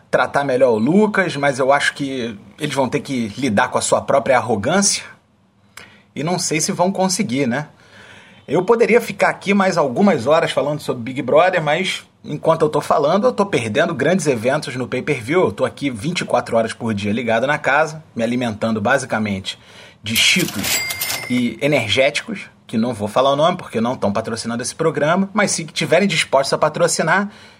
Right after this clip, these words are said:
estamos aí. Esse foi o meu boletim semanal, direto de Curicica, muito calor, mas acompanhando a casa mais vigiada do Brasil, resumindo da pior maneira possível para os nossos queridos ouvintes.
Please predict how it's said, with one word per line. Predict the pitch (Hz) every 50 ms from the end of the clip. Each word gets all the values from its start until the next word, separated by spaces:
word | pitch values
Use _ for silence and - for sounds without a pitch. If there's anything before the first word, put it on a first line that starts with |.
| _ _
estamos | - - - 180 180 185 175
aí. | 202 151 98 92 - - _ - - _ _ _ _ _ _ _ _ _ - - - - - _ _ _
Esse | - 214 214 - 202
foi | 202 - 185
o | 180 175
meu | 175 175 165 156
boletim | 127 139 180 170 160 - - - 196 214
semanal, | 202 - 208 180 156 143 151 170 180 180 190 180 165 - -
direto | 123 127 147 139 143 160 185 196 185 - - - 147 160 147
de | - 151
Curicica, | 147 - 165 160 156 139 - - - 165 185 196 - - 185 185 185 - _ _ _ _ _ _
muito | 117 117 135 151 185 220 254 269 269 196 214 208
calor, | - 160 139 127 127 143 160 165 160 - - - _ _ _ _ _ _ _ _ _ -
mas | - - - 196 202 - -
acompanhando | - - - 156 165 165 - 147 143 143 160 175 190 185 - - -
a | 139 139
casa | - - - 165 165 165 160 151
mais | 147 170 190 185
vigiada | 147 180 185 151 147 156 151 160 165 156
do | 165 160
Brasil, | 170 156 139 123 107 - 151 180 190 185 -
resumindo | - 160 202 190 165 180 170 170 170 156 160
da | 160 160
pior | - - 180 202 208
maneira | 202 190 180 175 175
possível | 175 160 160 - - - 185 190 165 185 185 175 - - - - - - _ - - _ - _ _ _ _
para | - 180 185
os | 160 139
nossos | 160 165 170 170 -
queridos | - 156 151 170 156 143
ouvintes. | 151 123 101 85 98 82 - - - - -